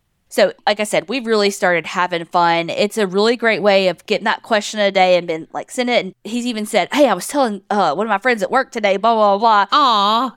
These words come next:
Speaker 1: Like, Colby's all into it, too. So we just had really a good time with it. So whether you're just a few dates in or you've been together a long time, this really is something that you can do with your partner.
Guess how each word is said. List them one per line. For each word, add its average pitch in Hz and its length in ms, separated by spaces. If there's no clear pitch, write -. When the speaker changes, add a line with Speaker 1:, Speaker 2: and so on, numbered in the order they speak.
Speaker 1:
Like, 247 340
Colby's 262 460
all 202 200
into 202 320
it, 175 140
too. 175 240
So 180 240
we 240 160
just 226 180
had 180 180
really 170 220
a 190 80
good 185 180
time 156 220
with 127 160
it. 127 160
So 311 120
whether 285 240
you're 359 200
just 302 200
a 254 60
few 285 180
dates 262 300
in 330 140
or 285 40
you've 240 220
been 403 140
together 269 340
a 220 80
long 208 300
time, 208 280
this 349 240
really 262 540
is 220 400
something 233 480
that 202 160
you 208 420
can 202 240
do 190 580
with 170 540
your 180 260
partner. 175 680